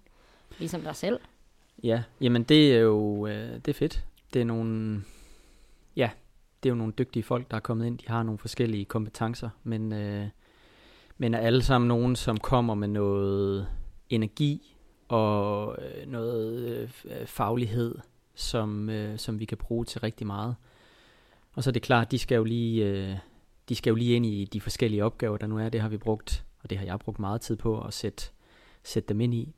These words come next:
Speaker 2: Øhm, de skal være, lære vores løbere at kende. Øh, de har jo overtaget, øh, øh, opfølgning med løbere fra, øh, en del af dem, som jeg har haft opfølgning med tidligere, men også en del af dem, som Jeppe havde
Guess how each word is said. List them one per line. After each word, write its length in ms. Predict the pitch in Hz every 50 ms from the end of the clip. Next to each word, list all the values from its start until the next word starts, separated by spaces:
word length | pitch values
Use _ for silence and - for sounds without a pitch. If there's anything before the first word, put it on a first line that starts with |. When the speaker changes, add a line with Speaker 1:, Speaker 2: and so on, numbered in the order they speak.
| _ _
Speaker 2:
Øhm, 680 | 117 110 107 107 107 107 - - - - - - - - - - - - 127
de 60 | -
skal 180 | 117 - 123 110
være, 260 | 104 101 101 98 101 -
lære 200 | 117 110 104 104
vores 260 | 104 107 104 98 -
løbere 220 | 117 120 123 127 120
at 60 | 113
kende. 300 | - 127 127 143 156 147 - _ _ _ _ _ _ _ _ _ _ _ _
Øh, 400 | 123 117 110 110 107 107 110 107 - -
de 100 | 120 113
har 80 | 117
jo 80 | 113 110
overtaget, 840 | 110 113 117 117 - - - 113 107 104 101 101 101 98 95 95 95
øh, 260 | 95 101 98 101 101 95 - - - _ _ _ _ _ _ _ _ -
øh, 320 | 139 123 117 123 117 110 110 - _ _ _ _ _ _ _ _ _
opfølgning 480 | 117 127 - - - 143 123 123 120 120
med 80 | 120
løbere 380 | 117 120 123 127 131 127 117 120 - - - - - - - - - - _ _ _ _
fra, 460 | - - - - 110 107 101 98 101 - -
øh, 140 | - - 117
en 60 | 107
del 180 | - 113 110
af 60 | 107 -
dem, 220 | 107 104 110 123
som 200 | - - 98 101
jeg 100 | 107 123
har 120 | 147 147
haft 380 | 131 120 131 127 - - - - -
opfølgning 400 | - 127 - - 139 123 123 120
med 80 | 123
tidligere, 320 | 120 - 139 135 127 123 117
men 100 | 113 107
også 140 | 101 107 113
en 80 | 110
del 160 | 110 113 107
af 60 | 107 110
dem, 160 | 107 110 107
som 140 | - 117 110
Jeppe 220 | 107 113 110 113
havde 320 | 104 113 110 110 113 113